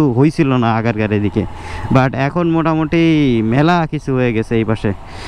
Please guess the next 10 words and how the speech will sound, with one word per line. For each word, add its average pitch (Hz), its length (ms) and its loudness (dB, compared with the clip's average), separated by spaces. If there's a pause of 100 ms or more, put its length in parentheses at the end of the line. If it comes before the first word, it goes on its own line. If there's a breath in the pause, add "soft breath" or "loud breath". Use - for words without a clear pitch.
(140 loud breath)
তো - 40 2 (100)
আমরা 185 180 2 (600)
এই 147 140 2
জায়গায় 185 320 2
বসি 165 180 -2 (100)
মাঝে 147 240 0
মাঝে। 139 180 0 (220)
তো 131 60 0 (120)
শায়েক 131 280 2
ভাইরে 143 160 0